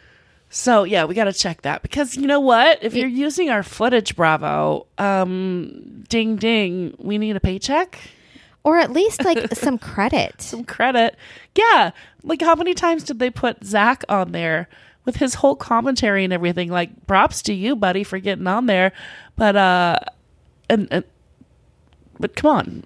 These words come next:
Speaker 1: You can't even just show our watermark?
Speaker 2: Yeah. Oh, oh my God. Now I'm so curious. Um, something else, like, uh, this is totally off topic, but tonight, um, Khloe Kardashian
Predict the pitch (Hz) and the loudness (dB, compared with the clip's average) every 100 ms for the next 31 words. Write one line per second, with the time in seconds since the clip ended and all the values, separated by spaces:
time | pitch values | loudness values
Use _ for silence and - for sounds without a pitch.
0 | _ 190 220 202 190 185 - _ _ _ | _ -6 -4 -2 -2 -4 -10 _ _ _
1 | _ - 190 190 170 175 214 233 262 294 | _ 0 2 2 0 -4 -2 -2 -2 -6
2 | - _ _ _ _ _ _ _ _ _ | -16 _ _ _ _ _ _ _ _ _
3 | _ _ _ _ - 247 262 262 233 226 | _ _ _ _ -6 -2 -2 -2 -2 0
4 | 226 214 214 208 202 202 220 226 202 - | 0 2 0 0 0 0 0 0 -2 -2
5 | 208 196 180 - 190 - - - 285 - | -2 0 2 0 -2 -8 -14 -16 -4 2
6 | 233 208 - 240 226 226 196 196 - 202 | 2 2 0 0 2 2 2 2 0 -2
7 | 202 - 202 - 202 202 - 202 196 190 | -4 -2 0 2 0 -2 0 2 2 0
8 | 196 190 - 190 190 190 185 208 196 208 | 0 -4 -2 -2 0 -2 -2 -2 -2 -4
9 | - 311 247 220 202 - - 208 196 202 | -2 2 4 4 2 -2 0 2 0 -2
10 | 202 - - - _ _ _ _ _ _ | -8 -14 -20 -20 _ _ _ _ _ _
11 | - 240 226 220 214 196 170 185 - 214 | 2 4 4 2 0 0 0 -2 -4 -4
12 | 196 196 | -4 -6